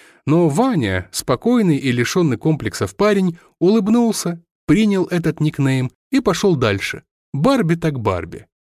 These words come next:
На юниорском первенстве мира две тысячи тринадцать в Сочи, приехав на него уже из Монктона,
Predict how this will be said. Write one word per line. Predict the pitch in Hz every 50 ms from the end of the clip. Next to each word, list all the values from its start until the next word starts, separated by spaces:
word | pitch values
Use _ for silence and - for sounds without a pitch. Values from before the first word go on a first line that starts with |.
| _ _ _ _ _ _ _ _ _ _ -
На | 107 117
юниорском | 127 139 165 175 185 202 208 202 175 - - 160 147 131
первенстве | - 170 170 165 160 160 147 - - 143 131
мира | 143 185 233 220 175 123 101
две | 101 107 117
тысячи | - - 135 120 - -
тринадцать | 123 - 127 127 127 131 120 107 - - 110 95 -
в | - -
Сочи, | - - 208 214 175 - - - 107 - _ _ _ _
приехав | - 120 127 139 139 117 - 113 -
на | 120 120
него | 120 127 127 120 123 110
уже | - 127 117 104 123 117 110
из | 104 98
Монктона, | 110 120 165 196 190 165 - - - 95 87 - -